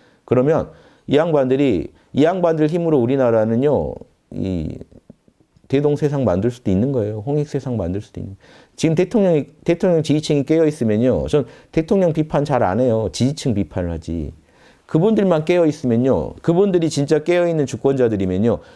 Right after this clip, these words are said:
대통령이 조금만 잘못한다고, 잘못을 해도요, 우리 지지 철회하겠다 하면서 압박해낼 수 있잖아요. 그분들이 강력한 지금 소비자 지금 그 단체라니까요. 근데 거기서 빠가 돼버리면 이제 우리 나머지 그럼 힘없는 주권, 이 소비자들, 주권자들은 이제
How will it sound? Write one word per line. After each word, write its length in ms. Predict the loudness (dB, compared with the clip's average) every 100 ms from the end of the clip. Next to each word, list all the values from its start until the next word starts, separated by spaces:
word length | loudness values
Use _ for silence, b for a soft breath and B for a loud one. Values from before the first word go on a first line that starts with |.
| B
대통령이 520 | -2 0 0 0 0 0
조금만 400 | 0 0 0 0
잘못한다고, 760 | 0 0 0 0 0 -2 -2
잘못을 420 | -2 0 0 0
해도요, 400 | 0 2 0 0 b b b
우리 220 | -2 0
지지 260 | -2 -4 -4
철회하겠다 580 | -2 0 2 0 -2 -4
하면서 280 | -2 -2
압박해낼 500 | -2 -2 -4 -2 -2
수 140 | -2 -4
있잖아요. 340 | -2 -2 -2 -6 B B B
그분들이 480 | -2 0 2 0 0
강력한 640 | 0 0 0 -2 0 0
지금 180 | 0 -2
소비자 500 | -2 -2 0 0 0
지금 340 | -2 -4 -4
그 120 | -8
단체라니까요. 720 | -4 -4 -2 -2 -2 -4 -10 -12 b b b b _
근데 120 | -6 0
거기서 500 | 2 2 0 -2 -6 _ _ -2
빠가 260 | 0 2
돼버리면 720 | 2 2 2 2 0 0 -4 -10 -8
이제 200 | -4 0
우리 360 | 2 2 0 0
나머지 480 | 2 2 0 -2
그럼 220 | 0 0 0
힘없는 460 | 0 0 0 -2
주권, 360 | -4 -2 -4 -2
이 280 | -4 -4 -4
소비자들, 560 | -6 -4 0 0 0 -2
주권자들은 640 | -4 -2 0 0 0 -2
이제 220 | -2 -2